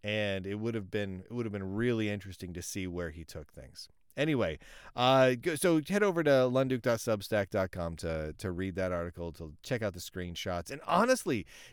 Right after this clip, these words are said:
download the darn thing and try it out. Just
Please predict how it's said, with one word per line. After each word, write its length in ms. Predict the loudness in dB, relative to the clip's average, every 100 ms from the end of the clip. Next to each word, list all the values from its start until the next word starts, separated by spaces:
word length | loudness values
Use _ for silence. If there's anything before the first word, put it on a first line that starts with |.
| -2
download 480 | 4 4 6 4 2
the 80 | 2
darn 340 | 2 0 -2
thing 300 | -4 -6 -8 -18 _ _ _
and 180 | -6 -4
try 300 | -4 0 2
it 120 | 4
out. 320 | 4 4 2 -2
Just 220 | -8